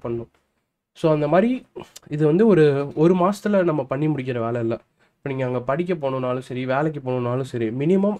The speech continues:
ஆறு மாசத்துக்கு முன்னாடியே நம்ம ப்ரிப்பேர் ஆகணும். அப்படி ப்ரிப்பேர் ஆனா மட்டும்தான் ஒவ்வொரு ப்ராசஸ்க்கும் ஒவ்வொரு மாசம் ஆகும், ரெண்டு மாசம் ஆகும். அதனால நெக்ஸ்ட் இயர் போறதா இருந்தா, நம்ம இப்பயே ப்ரிப்பேர் பண்ண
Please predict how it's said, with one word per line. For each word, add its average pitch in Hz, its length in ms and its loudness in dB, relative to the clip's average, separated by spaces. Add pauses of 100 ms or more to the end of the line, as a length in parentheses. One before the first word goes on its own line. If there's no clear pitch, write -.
(140)
ஆறு 143 200 -2
மாசத்துக்கு 165 400 -4
முன்னாடியே 151 360 -2
நம்ம 147 180 -2
ப்ரிப்பேர் 131 340 -2
ஆகணும். 123 280 -4 (480)
அப்படி 131 240 -2
ப்ரிப்பேர் 185 420 4
ஆனா 180 160 2 (100)
மட்டும்தான் 147 400 -6 (400)
ஒவ்வொரு 151 300 0
ப்ராசஸ்க்கும் 151 600 -2
ஒவ்வொரு 139 280 2
மாசம் 147 300 -2
ஆகும், 131 280 -4 (120)
ரெண்டு 131 240 -4
மாசம் 131 260 -6
ஆகும். 117 220 -6 (640)
அதனால 147 400 0 (280)
நெக்ஸ்ட் 143 280 -4
இயர் 196 220 2
போறதா 151 380 2
இருந்தா, 139 260 -4
நம்ம 139 180 -2
இப்பயே 147 240 -4
ப்ரிப்பேர் 131 320 -8
பண்ண 120 120 -4